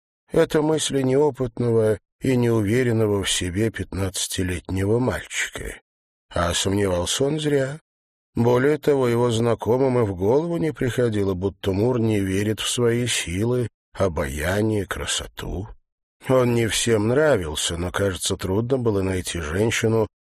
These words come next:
что посмотрела бы на него равнодушно. Девочки обращали на него внимание.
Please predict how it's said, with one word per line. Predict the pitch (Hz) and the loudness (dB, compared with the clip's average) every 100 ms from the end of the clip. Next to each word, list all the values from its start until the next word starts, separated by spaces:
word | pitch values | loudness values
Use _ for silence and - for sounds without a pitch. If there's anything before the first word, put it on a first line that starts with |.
| _ | _
что | - - 107 | -6 -2 0
посмотрела | 107 - 104 95 98 95 | 0 0 -2 0 -2 0
бы | 90 92 | -2 -2
на | |
него | 95 92 92 | 0 0 0
равнодушно. | 92 101 123 131 78 62 - 71 - - _ _ _ - | 0 0 0 -2 -4 -6 -6 -6 -12 -14 _ _ _ -6
Девочки | 85 90 92 - 135 | -2 0 0 -2 0
обращали | 139 143 131 - 113 107 117 | 2 2 2 2 2 2 2
на | 135 | 2
него | 143 135 | 2 2
внимание. | 120 135 131 101 101 120 123 | 2 2 2 0 0 0 -2